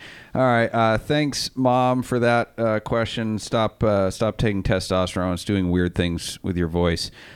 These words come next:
Um, so, um, yeah, uh, we have, uh, let's see. We have a question from,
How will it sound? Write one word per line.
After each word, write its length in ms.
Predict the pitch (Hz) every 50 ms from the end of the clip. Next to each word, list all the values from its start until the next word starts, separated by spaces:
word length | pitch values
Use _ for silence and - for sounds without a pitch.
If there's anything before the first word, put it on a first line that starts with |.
| - -
Um, 580 | - - 98 87 87 87 85 82 82 80 78 - - - -
so, 460 | - - - 90 85 85 85 85 -
um, 540 | - 82 85 85 85 82 82 80 80 78 73 - - _ _ _ _ _ _ _ _ _ _ _ - - - - -
yeah, 360 | 101 104 110 104 85 85 - - - _
uh, 320 | - 90 92 92 90 90 90 90
we 140 | 101 110
have, 520 | 113 110 107 104 95 90 - - - - -
uh, 400 | 92 95 98 92 90 90 90 87
let's 260 | 98 117 120 - -
see. 480 | - - - 104 110 110 90 80 76 - - - - - - - - - -
We 140 | 107 107 107
have 180 | 120 110 104
a 40 | 101
question 440 | - - 147 147 131 - - 123 113
from, 340 | - - 117 107 104 98